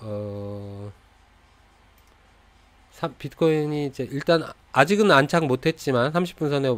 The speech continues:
올라타서 안착을 못했지만, 끼 있는 알트코인들이 순차적으로 펌핑이 나올 거니까 잘 대처하시라고 말씀을 드렸는데, 끼, 끼 있는 놈들 최근에, 예, 스팀 달러 뭐 어마어마한 폭등 기록했었잖아요.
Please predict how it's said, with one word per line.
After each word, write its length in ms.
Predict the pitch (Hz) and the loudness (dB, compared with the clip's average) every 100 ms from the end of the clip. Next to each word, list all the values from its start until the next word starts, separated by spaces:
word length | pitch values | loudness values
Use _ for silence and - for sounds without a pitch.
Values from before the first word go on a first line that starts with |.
| - | -4
올라타서 380 | 110 131 135 123 | -4 -4 -2 -4
안착을 260 | 107 139 123 | -4 -4 -6
못했지만, 440 | 104 - 131 185 - | -6 -8 -6 -6 -6
끼 140 | 214 | -4
있는 180 | 233 226 180 | -2 2 2
알트코인들이 640 | 139 - - 147 143 135 | 2 -2 -4 -2 -2 -4
순차적으로 540 | - 190 208 185 156 | -4 -4 0 2 0
펌핑이 400 | 139 180 175 170 | 0 -4 -4 -2
나올 220 | 135 107 110 | 0 -2 -2
거니까 360 | 110 110 107 | -6 -4 -8
잘 180 | - 104 | -6 -8
대처하시라고 600 | - 104 127 120 117 104 | -6 -6 -6 -4 -4 -4
말씀을 360 | 95 95 110 101 | -4 -6 -10 -12
드렸는데, 720 | 104 107 104 95 107 127 98 _ - - - - - - _ - 214 | -6 -6 -4 -8 -6 -8 -10 _ -20 -20 -20 -20 -20 -20 _ -14 -8
끼, 160 | 233 233 | -6 -4
끼 180 | 247 | -2
있는 220 | 254 247 226 | 0 2 2
놈들 240 | 190 170 | 2 0
최근에, 680 | - 208 196 151 156 131 87 _ _ _ _ | 0 0 0 0 0 -4 -10 _ _ _ _
예, 120 | 120 | -6
스팀 420 | 113 - 185 156 131 _ | -6 0 0 0 -4 _
달러 580 | 143 143 123 131 117 87 _ _ _ _ _ _ _ _ _ _ _ | 0 2 2 -2 -4 -10 _ _ _ _ _ _ _ _ _ _ _
뭐 180 | 117 110 | -4 -2
어마어마한 680 | 135 156 147 131 117 101 - _ | 2 2 4 2 0 -6 -12 _
폭등 260 | - 160 151 | -16 -10 -10
기록했었잖아요. 840 | 120 123 143 156 - 127 104 135 | -6 -6 -4 -8 -6 -6 -4 -8